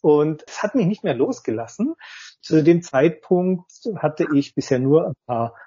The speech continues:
Kurzgeschichten geschrieben und da entwickelte sich dann aber so langsam diese Idee zu Blowout und ich dachte, Mensch, jetzt probierst du das mal und versuchst dich an einem richtigen Roman und hat ja letztendlich dann zum Glück auch funktioniert.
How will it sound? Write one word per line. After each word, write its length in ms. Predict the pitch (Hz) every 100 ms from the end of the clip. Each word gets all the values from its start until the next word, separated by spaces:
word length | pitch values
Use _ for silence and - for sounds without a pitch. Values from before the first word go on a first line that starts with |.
| _ _
Kurzgeschichten 1080 | - 185 - 202 - 185 - - 175 175 175 - _ _
geschrieben 640 | 170 - 151 165 170 170 165 - -
und 460 | 139 131 135 135 - _ -
da 680 | 117 123 156 185 196 190 _ _ -
entwickelte 520 | 131 - 170 208 170
sich 180 | 135 156
dann 140 | 160
aber 140 | 151 147
so 100 | 120
langsam 320 | 143 190 165
diese 240 | 127 117
Idee 540 | 147 117 - 156 254 277
zu 260 | - 131
Blowout 640 | 127 139 220 196 196 202 151
und 80 | 135
ich 140 | -
dachte, 320 | 143 139 139
Mensch, 360 | 120 147 175 -
jetzt 300 | 135 151 -
probierst 460 | 135 113 147 -
du 80 | 160
das 200 | 143 135
mal 380 | 139 131 135 135 - - - _ -
und 600 | 127 123 120 120 113 _ _ _ -
versuchst 420 | 120 127 139 -
dich 120 | -
an 100 | 127
einem 240 | 123 123
richtigen 360 | 110 110 - 117
Roman 540 | 113 110 110 113 127
und 180 | 120 107 -
hat 160 | 113 110
ja 80 | 117
letztendlich 500 | 117 156 123 120 -
dann 200 | 113 113
zum 200 | 117 107
Glück 200 | 110 123
auch 180 | 143
funktioniert. 600 | - 170 175 180 104 101